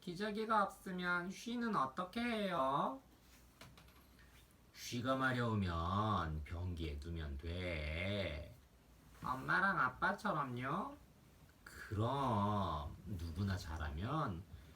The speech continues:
변기에 쉬를 해. 베베도 컸으니까 얼마든지 할 수 있지." "좋아요. 나도 이제 변기에 쉬할래요." 엄마가 변기통을 꺼냈어요.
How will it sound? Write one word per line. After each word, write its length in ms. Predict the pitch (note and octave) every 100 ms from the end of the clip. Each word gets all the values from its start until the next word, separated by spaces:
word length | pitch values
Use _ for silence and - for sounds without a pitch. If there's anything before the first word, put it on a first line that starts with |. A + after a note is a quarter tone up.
| - -
변기에 560 | - F2 E2+ D#2+ E2 -
쉬를 460 | - - B2+ C#3+ D#3
해. 640 | D3 E2+ D2+ D2+ C#2+ - - - -
베베도 420 | G2 G2 C3+ D3
컸으니까 1000 | - D3+ D3+ C#3+ - A2+ G#2 G2+ G2 F#2+
얼마든지 600 | - F#2+ F2+ F2+ D#2 D2+ D2
할 180 | C3+ C3+
수 200 | - D2+
있지." 1120 | C#2+ - - B2+ C3 F2+ D#2 D#2+ D2+ C2+ - - - - - - - - - - - - -
"좋아요. 680 | - F#3+ A3 A#3+ A3+ G#3+ A3 - - - - -
나도 640 | - B2 B2+ D3+ D#3 F#3 G3+
이제 320 | D3+ C#3+ F3+
변기에 580 | F#3+ C3+ C3+ D3+ G#3 A3
쉬할래요." 1300 | - - B3+ B3+ A#3+ G3+ D#3 C3+ C3 D3+ D3 G#2 - - - - - - - -
엄마가 640 | - G2 A2 G#2+ A2 A2 A2
변기통을 640 | G2 F2+ G2+ - F#2 F#2+
꺼냈어요. 600 | - B2 C3+ - D#2 C#2+